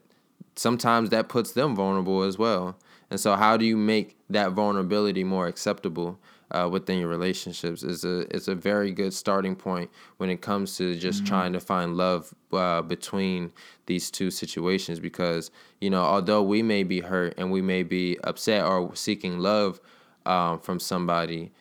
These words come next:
Speaker 1: that they may also be vulnerable too, to
Speaker 2: Mm-hmm.
Speaker 1: their own shit, but also with, um, the fact that they hurt you. Because some, a lot of people,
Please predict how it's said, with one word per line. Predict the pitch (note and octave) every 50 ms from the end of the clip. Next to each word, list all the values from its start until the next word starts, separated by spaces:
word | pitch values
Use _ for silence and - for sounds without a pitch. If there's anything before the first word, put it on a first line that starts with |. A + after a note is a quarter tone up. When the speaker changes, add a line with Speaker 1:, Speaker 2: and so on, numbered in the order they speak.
| _ _ -
Speaker 1:
that | - F2+ E2+ D#2+
they | - G#2 G#2
may | G2+ G2 F#2+
also | F2+ F2+ F#2 - - F#2+
be | E2+ E2 F2
vulnerable | E2 E2+ F2 F2 F2 E2+ D#2+ D#2+ F2 F#2
too, | - - A#2+ A#2 G2+ F#2 F2 F2+ - - -
to | - G#2 F#2 F2
Speaker 2:
Mm-hmm. | E2 - F#2+
Speaker 1:
their | G2 G2 G#2 G#2+ -
own | G2+ F#2+ F#2+ F#2
shit, | F#2 - - F#2 F2 E2
but | F2+ F2
also | - F#2+ G#2 G#2+ - - - F#2 F2+ F2+ F2+ E2+ - - - - - _
with, | - G2 G2 F#2+ - - - -
um, | F#2+ G2 G2 F#2 F#2 F#2
the | F#2 G2
fact | - - A#2 A#2+ A#2+ - -
that | G#2+ F#2 -
they | A2 G#2+
hurt | G2+ A#2+ C#3+ D#3+ D#3 -
you. | - E2+ E2+ F2 G2
Because | G#2+ G2 - - G#2+ G2 -
some, | - B2 B2+ C3 - - - - -
a | G#2+
lot | A2 A2+ B2+ C3+ D3 D3+
of | D3 C#3+
people, | - D3 D3 C#3+ - G2+ G2 G2+ G#2 -